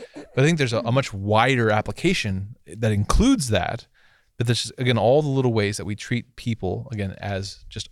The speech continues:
Speaker 1: objects in the scenery. And you were giving some examples there, all, all the ways that we, um, we turn from the, or we get distracted from the personhood of the person to what they did or what they're doing or how they're making us feel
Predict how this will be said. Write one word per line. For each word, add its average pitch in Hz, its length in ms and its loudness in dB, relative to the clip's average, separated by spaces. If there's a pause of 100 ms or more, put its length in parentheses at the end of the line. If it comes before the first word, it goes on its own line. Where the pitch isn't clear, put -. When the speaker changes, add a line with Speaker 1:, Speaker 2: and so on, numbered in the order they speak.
(140)
Speaker 1:
objects 98 460 -6
in 107 60 -6
the 104 60 -6
scenery. 143 340 -8
And 107 100 -4
you 113 80 2
were 113 100 2
giving 127 240 2
some 110 120 -2
examples 147 400 2
there, 90 140 -6
all, 104 140 2
all 110 140 -6
the 110 80 -2
ways 117 300 0
that 104 140 -6
we, 110 320 -2 (600)
um, 101 400 -2 (720)
we 113 100 0
turn 135 360 0
from 113 280 0
the, 98 140 -2 (240)
or 113 80 -2
we 120 80 2
get 131 100 2
distracted 127 380 -2
from 113 140 -4
the 101 60 -4
personhood 117 640 2
of 98 120 -2
the 95 60 -6
person - 460 -2 (440)
to 110 420 2
what 98 460 -4
they 98 140 -2
did 113 640 -2 (600)
or 110 100 -4
what 101 160 0
they're 98 140 -2
doing 123 540 0
or 101 100 0
how 110 220 2
they're 107 100 2
making 110 320 0
us - 180 -10
feel 151 760 -6